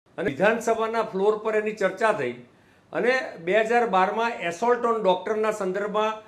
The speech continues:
એક ગેઝેટ બહાર પડ્યું છે, વિધાનસભામાં ચર્ચા થઈને ઓ-, ઓફિશિયલ બહાર પડ્યું છે. એટલે જે કંઈ બીજા રાજ્યોમાં નાની મોટી તકલીફ હશે, પણ અમે આઈ એમ એના મિત્રો, ડૉક્ટર સેલના મિત્રો અને તત્કાલીન જે ડૉક્ટર ધારાસભ્ય હતા,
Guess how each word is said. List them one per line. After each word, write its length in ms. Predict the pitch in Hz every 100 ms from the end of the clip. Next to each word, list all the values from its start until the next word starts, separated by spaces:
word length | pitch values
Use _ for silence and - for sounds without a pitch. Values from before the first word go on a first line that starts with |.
| - -
એક 160 | 214 147
ગેઝેટ 380 | 165 165 254 247 - - _ - 180
બહાર 300 | 190 190 190
પડ્યું 240 | 156 143
છે, 160 | 143 208 - - _ 123
વિધાનસભામાં 840 | 143 233 233 240 233 240 233 -
ચર્ચા 380 | - 185 185 247
થઈને 260 | 226 240 254
ઓ-, 200 | 196 180
ઓફિશિયલ 480 | 170 254 247 277
બહાર 180 | 247 214 -
પડ્યું 240 | 143 120
છે. 100 | 98 - _ _ _ _ -
એટલે 380 | 151 214 254 269 - - _ - - 127 110
જે 160 | 202
કંઈ 240 | 214 254 208
બીજા 640 | 190 208 226 220 226 - - -
રાજ્યોમાં 480 | 151 156 170 202 202
નાની 260 | 170 160
મોટી 260 | 185 185 185
તકલીફ 420 | 180 147 156 147
હશે, 240 | 147 165 165
પણ 160 | 175
અમે 180 | 170 180
આઈ 240 | 165 165
એમ 140 | 196 196
એના 140 | 202
મિત્રો, 540 | 196 185 202 202 208 - _ _ _ -
ડૉક્ટર 320 | 135 147 202
સેલના 320 | 185 196 196 190
મિત્રો 400 | 185 185 190 190
અને 320 | 185 196 196
તત્કાલીન 680 | - - 156 - 208 220 208
જે 140 | 208
ડૉક્ટર 380 | 185 170 196 185
ધારાસભ્ય 680 | 151 147 156 180 180 151 147
હતા, 420 | 120 117 120